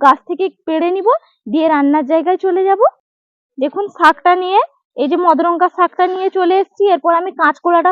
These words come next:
পেড়ে নিব। দেখুন এই যে ঝড় হয়েছিল না, সেই ঝড়ে কাঁচকলা গাছটা একদম ভেঙে পড়েছে, আর দেখুন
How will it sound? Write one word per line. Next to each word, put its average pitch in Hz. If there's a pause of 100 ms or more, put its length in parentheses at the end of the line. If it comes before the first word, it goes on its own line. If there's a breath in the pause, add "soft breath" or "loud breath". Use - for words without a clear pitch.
পেড়ে 359
নিব। 359 (4000)
দেখুন 392
এই 415
যে 453 (100)
ঝড় 381
হয়েছিল 440 (160)
না, 440 (420)
সেই 392 (100)
ঝড়ে 381 (100)
কাঁচকলা 403
গাছটা 415 (100)
একদম 359
ভেঙে 427
পড়েছে, 480
আর 440
দেখুন 427